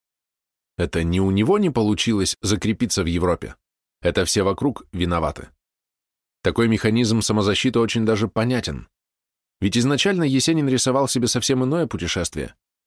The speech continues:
Он воображал овации и мировое признание. Ему казалось, что окружающие сами падут к его ногам, и он будет купаться в лучах славы. Но реальность оказалась иной.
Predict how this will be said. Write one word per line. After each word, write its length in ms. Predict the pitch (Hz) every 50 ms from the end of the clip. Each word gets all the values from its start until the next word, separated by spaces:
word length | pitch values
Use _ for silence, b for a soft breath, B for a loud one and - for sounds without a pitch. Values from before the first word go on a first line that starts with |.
| _ _ _ _ _ _ _ _ _ _ -
Он 180 | - 98 107 107
воображал 460 | 107 107 104 110 107 101 98 110 107
овации 500 | 104 98 101 107 - - - 135 131 131
и 100 | 131 127
мировое 400 | 120 113 113 110 107 113 117 117
признание. 640 | 101 117 123 123 123 139 127 101 76 58 53 - _ _ _ _ _ _ _ _ _ _ _ _ b b b b
Ему 240 | b 92 113 147 143
казалось, 500 | - 135 123 135 147 143 135 123 - - -
что 180 | - - 127 123
окружающие 680 | 113 - 123 127 107 117 135 131 127 113 98 117 117
сами 320 | 107 - 151 151 135 110 92
падут 300 | - 98 92 104 104 -
к 80 | -
его 180 | 107 104 92 98
ногам, 280 | 95 98 90 110 120 117
и 60 | 107
он 160 | 101 101 98
будет 220 | 90 98 98 85 -
купаться 400 | - 101 - 110 110 - - 104
в 40 | 92
лучах 320 | 95 95 - 110 104 -
славы. 360 | - - 110 98 - - - _ _ _ _ _ _ _ _ _ _ _ _ _ _ _ _ _ _ _ -
Но 120 | - 127 117
реальность 440 | 104 90 82 82 85 101 - -
оказалась 540 | 151 135 - 113 90 85 78 80 82 - -
иной. 320 | 98 90 76 60 - -